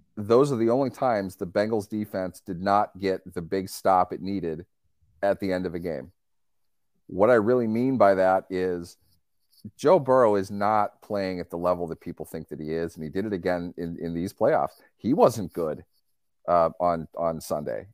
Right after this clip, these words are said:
in the A F C Championship game. He wasn't good. To act as if he was going up against a lesser defense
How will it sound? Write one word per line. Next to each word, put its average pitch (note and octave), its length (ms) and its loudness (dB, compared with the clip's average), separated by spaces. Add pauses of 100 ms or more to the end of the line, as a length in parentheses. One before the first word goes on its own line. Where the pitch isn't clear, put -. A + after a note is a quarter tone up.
in F2 100 -8
the F2+ 220 -2
A G#2 60 2
F G2+ 80 -4
C G#2+ 100 -10
Championship - 500 -6
game. D#2+ 160 -6 (300)
He D4+ 100 2
wasn't G#2 360 4
good. C2 180 -4 (1080)
To B2 140 -2
act C#3+ 280 6
as A2 160 0
if A#2+ 160 2
he E3+ 140 -4
was D3+ 160 0
going B2+ 340 0
up B2+ 160 2
against A2 340 -2
a F#2+ 100 0
lesser G2+ 540 0
defense A#2 720 -2